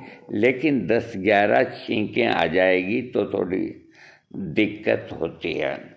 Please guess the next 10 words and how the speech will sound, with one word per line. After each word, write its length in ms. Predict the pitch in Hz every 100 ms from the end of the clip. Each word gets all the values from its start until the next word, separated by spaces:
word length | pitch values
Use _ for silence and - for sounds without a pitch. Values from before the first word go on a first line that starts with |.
| _ _ _ _ _ _ _ _ - - - - -
अब 160 | 139 127
मैं 500 | 127 120 120 117 -
एक 340 | 113 110 - -
तरकीब 840 | 104 98 - - - 113 107 - -
और 280 | 123 151 117
बताता 580 | 78 78 - 78 - 80
हूँ 500 | - 101 123 131 -
इसी 360 | 139 127 190 190
का 180 | - 104
ही, 320 | 85 85 95